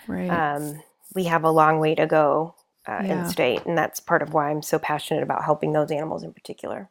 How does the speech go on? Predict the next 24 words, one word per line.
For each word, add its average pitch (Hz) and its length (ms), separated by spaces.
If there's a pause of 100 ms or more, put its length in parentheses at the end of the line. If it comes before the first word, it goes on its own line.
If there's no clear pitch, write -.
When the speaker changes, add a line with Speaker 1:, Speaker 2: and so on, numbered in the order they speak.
(440)
Speaker 1:
Yeah, 196 360
I, 190 240 (140)
I 196 100
love 196 240
that, 165 160
and - 120
I 180 60
definitely 185 400
applaud 175 440
you 170 120
for, 165 440
for 175 160
making 170 380
that, 165 460
you 185 120
know, 170 160
a 170 60
priority. 175 600 (160)
Speaker 2:
Biggest 202 320
thing 175 160
that - 160
people 175 260
can 170 220
do 170 480